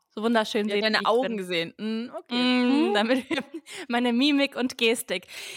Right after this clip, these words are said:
Speaker 1: Ich möchte heute mit euch über ein kleines Thema sprechen, und zwar über ein Sparkle.
Speaker 2: Oh, Sparkle, das ist immer gut.
Speaker 1: Mm,
Speaker 3: Mhm.
Speaker 1: Sparkle, und zwar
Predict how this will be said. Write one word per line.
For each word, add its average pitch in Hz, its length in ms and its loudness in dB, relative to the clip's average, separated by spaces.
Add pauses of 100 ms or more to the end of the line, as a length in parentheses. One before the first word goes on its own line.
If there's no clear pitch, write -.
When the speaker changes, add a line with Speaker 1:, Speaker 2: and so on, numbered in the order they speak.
(100)
Speaker 1:
Ich 330 140 -2
möchte 381 340 -2
heute 320 180 0
mit - 180 -4
euch 233 200 0
über 247 140 -2
ein 233 140 -4
kleines 240 400 0
Thema 214 320 0
sprechen, 175 520 -8
und 214 160 -8
zwar 220 380 0
über 220 200 -2
ein 208 120 -2
Sparkle. 196 680 -2 (440)
Speaker 2:
Oh, 214 480 -2
Sparkle, 220 760 -2
das 240 140 0
ist - 120 -4
immer 381 160 2
gut. 151 340 -4 (280)
Speaker 1:
Mm, 247 340 2
Speaker 3:
Mhm. 233 340 2
Speaker 1:
Sparkle, 269 540 -2
und 233 160 -2
zwar 247 440 -2